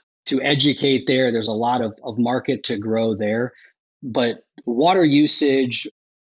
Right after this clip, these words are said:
water scarcity, it doesn't matter whether it's a resident or commercial application. At the end of the day, it's all consumers of water. And then we have an opportunity to protect it.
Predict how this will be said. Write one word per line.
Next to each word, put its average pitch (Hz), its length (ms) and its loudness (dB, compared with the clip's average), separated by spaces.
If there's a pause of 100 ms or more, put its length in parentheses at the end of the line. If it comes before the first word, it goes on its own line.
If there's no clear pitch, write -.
(100)
water 131 220 -2
scarcity, 127 440 -2
it 117 60 -4
doesn't 147 340 -2
matter 127 240 0
whether 107 280 -4
it's 104 140 -4
a 107 60 -4
resident 110 540 -2
or 113 100 -2
commercial 107 500 0
application. 107 560 -4
At 110 100 -14
the 123 100 2
end 139 100 4
of 123 80 0
the 117 100 0
day, 120 320 2 (280)
it's 107 160 -2
all 120 180 2
consumers 117 580 0
of 101 120 -2
water. 107 320 0
And 123 180 0
then 120 240 2
we 147 120 4
have 151 120 2
an 143 100 2
opportunity 120 680 0
to 110 60 0
protect - 540 -4
it. 214 180 0